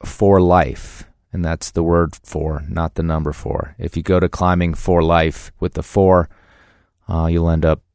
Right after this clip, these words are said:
in some place strange. And if you just do Climb for Life, you'll also end up somewhere strange. So it's climbing for life dot org, not com, org.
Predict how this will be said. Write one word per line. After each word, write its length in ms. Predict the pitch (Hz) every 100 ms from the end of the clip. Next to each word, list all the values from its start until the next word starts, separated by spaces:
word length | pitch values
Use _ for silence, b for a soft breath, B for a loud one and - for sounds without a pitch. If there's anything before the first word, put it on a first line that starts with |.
| _ _
in 140 | 85 78
some 240 | - 82
place 300 | - 80 76
strange. 640 | - 78 69 67 - - _ _ _ _ _ _
And 100 | -
if 140 | 82 -
you 60 |
just 340 | 78 87 82 -
do 140 | 82
Climb 380 | - - 90 87
for 260 | - 87 80
Life, 520 | 78 80 76 - - _ -
you'll 180 | 85
also 260 | 85 82 -
end 160 | 76 78
up 120 | -
somewhere 300 | 87 78 76
strange. 420 | - 80 71 - B B
So 120 | B 110
it's 100 | -
climbing 520 | - 120 127 127 123 -
for 340 | - 123 117
life 520 | 113 107 104 98 - - _ _ _ _ _ _ _ _ _
dot 220 | - 107 113
org, 400 | 110 98 92 95 - - - _ _ _
not 220 | 82 92
com, 480 | - 90 80 80 80 - -
org. 380 | 82 76 76